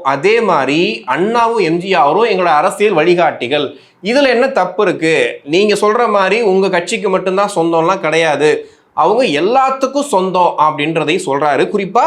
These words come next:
ஜெயலலிதா அவர்கள் பேரையும் வந்து மென்ஷன் பண்றாரு. இந்த இடத்துல தான் நமக்கு ஒரு விஷயம் தோணுது. அதிமுகவும் தாவேக்காவும் கூட்டணி சேருவாங்க,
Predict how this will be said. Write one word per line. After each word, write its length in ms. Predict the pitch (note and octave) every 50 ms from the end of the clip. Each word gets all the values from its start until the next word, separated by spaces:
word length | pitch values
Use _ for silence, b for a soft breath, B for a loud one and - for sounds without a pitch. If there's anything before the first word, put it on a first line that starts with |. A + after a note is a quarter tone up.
| D#4+ B B B B B B - C3+ B2+
ஜெயலலிதா 440 | D#3+ G3 B3+ D4 D4+ D#4 D4+ D4+ -
அவர்கள் 400 | A#3 A3+ A3+ G#3+ G3+ G3+ F#3+ F3+
பேரையும் 440 | - F3 E3+ E3+ D#3+ D#3+ G3+ G#3 A3
வந்து 180 | B3 G#3+ F3
மென்ஷன் 280 | F3+ F3 G3+ G3+ F#3 D#3+
பண்றாரு. 320 | D3+ C#3+ C3 B2+ A#2+ B2 A#2+
இந்த 340 | - F#3 A#3 C4+ C4+ B3+ A3+
இடத்துல 260 | G#3+ A3 A3 G#3+ F#3+
தான் 140 | F#3+ A3+ A#3+
நமக்கு 180 | A#3+ G#3 F#3 E3
ஒரு 120 | D#3 D#3
விஷயம் 280 | D#3 D3 F#3 F#3 E3 D#3+
தோணுது. 540 | E3 D#3 E3 D#3 C#3+ B2+ C#3+ A3 - B B B B B -
அதிமுகவும் 800 | C3 D#3 G#3+ B3+ - C#4+ C4+ B3+ B3 A#3+ A#3 A3+ A3+ A#3+ C#4 A3
தாவேக்காவும் 640 | G3 F3+ F#3 G#3+ A3 A3 G3+ G#3 G3+ G3+ B3 B3 -
கூட்டணி 320 | A#3+ B3 A#3 B3+ A#3+ G#3+
சேருவாங்க, 480 | F#3+ - F#3 F#3 F3 E3+ D#3+ D#3 D3+ E3